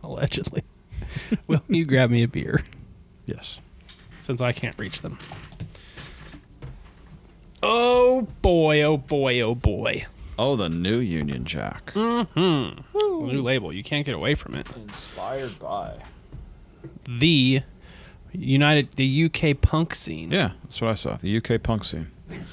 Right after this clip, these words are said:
Speaker 2: Uh, you're in America, God damn it.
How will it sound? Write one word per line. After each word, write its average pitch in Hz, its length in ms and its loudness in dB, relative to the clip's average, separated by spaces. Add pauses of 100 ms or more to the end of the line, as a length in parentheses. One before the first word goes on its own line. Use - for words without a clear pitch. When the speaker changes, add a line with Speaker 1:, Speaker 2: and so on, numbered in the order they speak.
(720)
Speaker 2:
Uh, 139 200 4
you're 143 200 4
in 226 60 4
America, 117 520 4
God 76 280 0
damn 85 240 2
it. 123 100 2